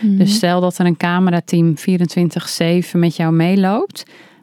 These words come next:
Speaker 2: dat is de inhoud van jouw huls. Wat
Speaker 1: Ja.
Speaker 2: er wordt vastgelegd. Hoe je opstaat, hoe laat, hoe je ontbijt, hoe inspirerend ben je, hoe laat ga je naar bed,
Speaker 1: Ja.
Speaker 2: wat doe jij op een dag, wie ontmoet jij op een dag.
Speaker 1: Mhm.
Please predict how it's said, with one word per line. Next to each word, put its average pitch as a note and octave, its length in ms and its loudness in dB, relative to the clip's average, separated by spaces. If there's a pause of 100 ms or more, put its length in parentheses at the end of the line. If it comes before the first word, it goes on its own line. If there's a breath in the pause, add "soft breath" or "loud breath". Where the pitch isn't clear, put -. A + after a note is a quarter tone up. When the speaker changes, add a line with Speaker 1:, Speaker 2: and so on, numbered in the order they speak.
(220 loud breath)
Speaker 2:
dat F3 220 -2
is F3+ 160 -4
de - 80 -4
inhoud D#3+ 380 0
van E3+ 160 -2
jouw D#3+ 220 -2
huls. - 440 -6
Wat F#3+ 180 0
Speaker 1:
Ja. F3+ 60 -6
Speaker 2:
er E3+ 80 -4
wordt E3 180 -6
vastgelegd. - 800 -8 (320 loud breath)
Hoe G3 160 0
je F#3 140 0
opstaat, D#3+ 500 -6
hoe F3+ 180 0
laat, D#3+ 320 -2
hoe F3 140 0
je F3+ 120 0
ontbijt, D#3 480 0
hoe F3 180 -6
inspirerend E3+ 640 0
ben D#3 240 0
je, D#3+ 100 2
hoe D#3+ 120 -2
laat E3 240 0
ga - 140 -2
je E3 100 2
naar E3 140 2
bed, D#3 300 -2
Speaker 1:
Ja. - 120 -18
Speaker 2:
wat E3+ 200 -2
doe F3 120 4
jij D#3+ 200 0
op D#3 140 -6
een D#3+ 120 2
dag, D#3+ 220 -4
wie E3+ 200 2
ontmoet F3 340 2
jij E3 140 -2
op D#3+ 160 -6
een D#3+ 120 2
dag. F#3 260 0
Speaker 1:
Mhm. G#3 80 0